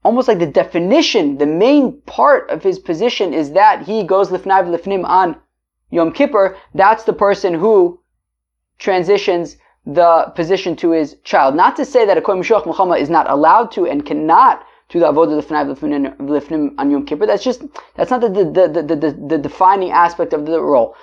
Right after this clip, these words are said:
The defining, the defining aspect of the role is, you know, doing the, you know, all the stuff pre-war. That's what the Mishloach Mechama is. Can he technically do the Avodah Lifnai V'Lifnim, V'Lifnim on Yom Kippur in the Shmona Begadim? Yes.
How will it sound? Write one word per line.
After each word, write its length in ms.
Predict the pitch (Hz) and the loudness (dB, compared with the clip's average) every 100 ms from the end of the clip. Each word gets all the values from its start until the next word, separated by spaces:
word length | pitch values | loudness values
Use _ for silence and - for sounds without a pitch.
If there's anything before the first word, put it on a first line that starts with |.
| _ | _
The 100 | - | -8
defining, 580 | 147 - - 285 269 - | -8 -4 -2 -2 -2 -2
the 120 | 190 | -2
defining 600 | 170 175 180 226 254 262 | 0 -2 0 2 2 0
aspect 440 | - 208 226 226 - | 0 0 0 -4 -8
of 100 | 226 | -4
the 100 | 226 | 0
role 300 | 294 262 - | 2 4 2
is, 400 | 269 285 226 - _ _ - | 2 4 2 -4 _ _ -8
you 120 | 190 | -2
know, 240 | 196 190 180 | 2 2 2
doing 440 | 202 214 208 190 | -2 0 0 0
the, 720 | 190 180 175 170 165 156 127 | 4 6 6 6 6 4 2
you 80 | 170 | 0
know, 200 | 160 156 117 | 0 0 2
all 140 | 170 | 2
the 100 | 165 | 2
stuff 360 | - 180 165 - | 0 0 0 -2
pre-war. 600 | 170 156 139 135 117 - _ - | -2 0 2 0 0 -10 _ -8
That's 240 | - 147 | -4 -2
what 100 | 240 | -2
the 60 | 226 | -6
Mishloach 320 | 190 220 190 | -2 -2 -2
Mechama 320 | 180 170 151 | -2 -4 -4
is. 120 | 131 - _ _ - | -4 -8 _ _ -12
Can 400 | - 196 240 202 | -2 2 2 0
he 140 | 143 | -6
technically 640 | - 196 220 214 - 139 | -2 -2 -2 -4 -8 -6
do 220 | 131 202 | -4 -2
the 80 | 180 | -2
Avodah 400 | - 147 208 160 | -2 0 0 -2
Lifnai 240 | - 190 180 | -4 -6 -6
V'Lifnim, 560 | 147 202 214 170 147 | -6 -4 -4 -4 -6
V'Lifnim 440 | 151 156 151 214 190 | -6 -6 -4 -2 -2
on 120 | 147 | -2
Yom 120 | 135 | 0
Kippur 200 | 220 185 | 0 0
in 60 | 147 | -6
the 60 | |
Shmona 320 | 147 214 175 | -4 -4 -2
Begadim? 360 | 170 220 277 269 _ _ _ _ | 0 0 0 -6 _ _ _ _
Yes. 460 | - 202 - - | -4 -2 -2 -6